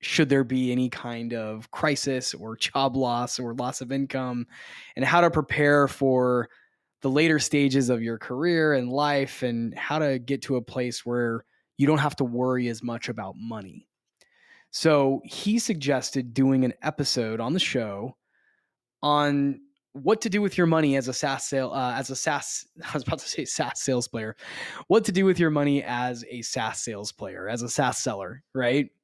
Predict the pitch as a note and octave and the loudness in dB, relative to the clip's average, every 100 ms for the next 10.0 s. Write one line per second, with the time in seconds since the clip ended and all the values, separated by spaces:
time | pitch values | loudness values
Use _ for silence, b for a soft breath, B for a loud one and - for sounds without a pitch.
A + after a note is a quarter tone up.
0 | _ _ _ _ _ D3 C#3+ C#3 B2+ B2 | _ _ _ _ _ -6 -4 -4 -4 -6
1 | B2+ - _ _ _ - D#3+ F3+ E3 D#3 | -8 -12 _ _ _ -2 2 4 6 4
2 | D3+ C#3+ D3 C#3+ - C3+ C#3+ D3 D3+ D#3 | 4 4 4 4 0 0 4 4 2 2
3 | C#3 C3+ C3 - _ _ _ D#3+ D3 C#3 | 4 2 0 -6 _ _ _ -2 0 -2
4 | C#3 C#3 C3+ B2+ B2 _ - E3+ D#3+ D3 | 0 0 -2 -4 -4 _ -4 0 0 -2
5 | C#3 C3 B2+ B2+ B2 - b b b b | -2 0 0 0 -2 -4 b b b b
6 | b b A3+ F3+ B3 B3 F#3+ F#3 G#3+ F#3+ | b b 0 4 4 6 4 4 2 4
7 | F3+ D#3 D3 D#3 D#3 C3+ - C#3 - C3 | 4 4 2 2 4 2 0 -2 0 -2
8 | B2+ B2+ B2 C3 E3 C#3+ C3+ B2+ A#2 A2+ | 0 -4 -4 -2 0 0 0 -2 -6 -8
9 | - A#2+ B2 B2 B2 B2 B2 B2 B2 | -4 -2 0 -2 -2 0 0 0 -4